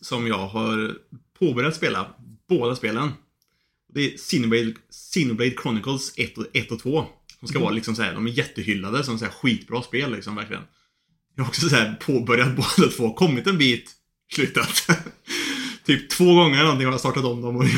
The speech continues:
Speaker 1: <laughs> och kommit och, och gjort
Speaker 2: Det
Speaker 1: så.
Speaker 2: känns som vi är en ond cykel här, Sebastian.
Speaker 1: Ja, ja, men det är så här, jag, jag, jag kan känna ibland med spel att det måste komma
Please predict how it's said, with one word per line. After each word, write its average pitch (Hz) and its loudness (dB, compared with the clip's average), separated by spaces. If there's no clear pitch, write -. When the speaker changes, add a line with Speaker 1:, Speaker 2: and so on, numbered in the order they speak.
Speaker 1:
<laughs> - -2
och 185 6
kommit 143 4
och, 123 -2
och 135 2
gjort 120 2
Speaker 2:
Det 131 0
Speaker 1:
så. 123 0
Speaker 2:
känns 135 2
som 147 2
vi 143 6
är 143 6
en 147 2
ond 147 0
cykel 170 0
här, 131 4
Sebastian. 131 -2
Speaker 1:
Ja, 208 6
ja, 160 0
men 175 2
det 208 8
är 180 4
så 214 4
här, 156 6
jag, 165 2
jag, 156 4
jag 156 4
kan 175 4
känna 165 4
ibland 127 4
med 123 2
spel 110 0
att 107 -6
det 127 4
måste 151 0
komma 113 -2